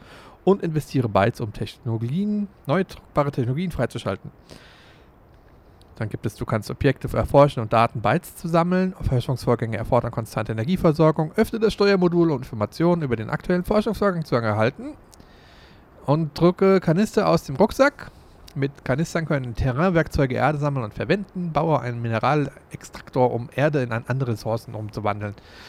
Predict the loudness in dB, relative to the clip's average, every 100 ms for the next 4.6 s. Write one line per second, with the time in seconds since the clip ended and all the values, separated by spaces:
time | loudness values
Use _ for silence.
0 | -16 -4 2 4 4 2 0 -2 -2 -2
1 | -4 -8 -12 -14 -12 -12 -14 -20 -20 _
2 | 2 2 4 0 -2 -2 -4 -4 -10 -8
3 | -6 -4 -6 -8 -10 -18 -20 -20 -20 -20
4 | -20 -20 -10 -10 -10 -12